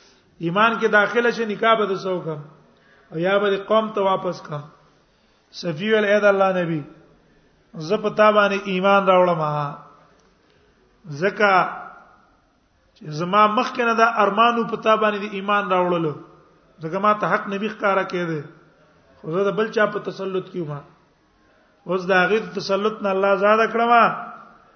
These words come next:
نو په تا باندې زه ایمان راوړم.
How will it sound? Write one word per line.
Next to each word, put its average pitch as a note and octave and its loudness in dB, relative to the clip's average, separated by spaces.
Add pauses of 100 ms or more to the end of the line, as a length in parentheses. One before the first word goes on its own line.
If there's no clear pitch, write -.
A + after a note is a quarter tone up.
(400)
نو D#3 -8
په E3+ -8
تا G3+ 4
باندې G3+ 2
زه G#3 2
ایمان F#3+ -4
راوړم. D#3 -2